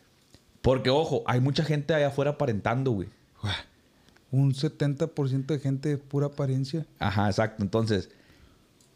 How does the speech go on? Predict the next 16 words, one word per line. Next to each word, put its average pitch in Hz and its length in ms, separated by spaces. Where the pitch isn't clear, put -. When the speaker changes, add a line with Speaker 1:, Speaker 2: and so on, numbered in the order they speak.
Speaker 1:
que, 131 440
que 139 140
si 151 120
les 143 160
alcanza 151 420
pa' 180 60
algo 190 180
de 170 100
mil, 196 380
compran 135 360
algo 147 280
de 151 60
dos 113 200
mil 143 260
por 147 140
aparentar. 101 760